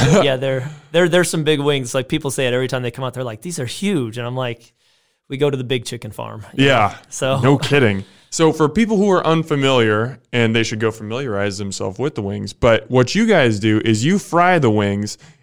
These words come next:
Speaker 1: and then you finish them, if, if the customer so chooses, if they want to g-,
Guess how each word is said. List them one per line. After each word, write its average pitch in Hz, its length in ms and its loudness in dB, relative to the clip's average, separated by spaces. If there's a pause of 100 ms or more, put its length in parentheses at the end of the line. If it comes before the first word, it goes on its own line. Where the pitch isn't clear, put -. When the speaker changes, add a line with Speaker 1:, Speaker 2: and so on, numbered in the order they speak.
(160)
Speaker 1:
and 131 200 2
then 160 160 2
you 139 160 2
finish 202 480 2
them, 120 280 2
if, 196 220 4 (120)
if 190 180 -2
the 175 80 0
customer 165 520 0
so 147 300 0
chooses, 113 480 -2
if 117 160 -2
they 120 100 2
want 131 260 2
to 131 60 -6
g-, 110 140 -12